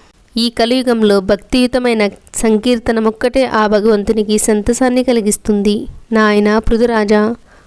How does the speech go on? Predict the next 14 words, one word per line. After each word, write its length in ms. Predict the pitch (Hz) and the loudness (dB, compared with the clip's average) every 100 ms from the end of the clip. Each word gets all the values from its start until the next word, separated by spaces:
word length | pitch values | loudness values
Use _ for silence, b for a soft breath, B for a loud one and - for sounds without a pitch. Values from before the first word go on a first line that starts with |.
| b 233 | b -4
ఒకానొకసారి 840 | 226 269 277 269 247 247 214 214 | 0 0 0 0 -2 0 2 2
నేను 400 | 202 202 202 196 | 2 2 2 0
శ్రీహరిని 600 | 208 - 220 240 233 220 | 0 -2 0 2 2 0
దర్శించి, 720 | 208 202 - 233 - 226 220 226 - - - - | 0 -2 -2 -2 -2 -2 -2 -4 -14 -20 -10 -2
"తాత, 260 | 208 202 | -2 2
నీ 420 | 220 247 240 226 226 | 0 0 0 2 2
యొక్క 240 | 214 233 | 0 -2
నిజమైన 540 | 220 208 247 262 277 | 0 0 0 0 0
నివాస 400 | 247 220 226 254 262 | 0 2 2 0 -2
స్థానం 400 | - 247 233 226 | -2 0 2 2
ఏమిటో 300 | 226 220 233 | 2 2 0
చెప్పు" 480 | 233 220 - 294 339 - 254 | 0 -2 0 -2 -4 -6 -2
అని 160 | 220 | -2
కోరాను. 600 | 220 214 208 196 208 214 | 0 0 0 0 0 -2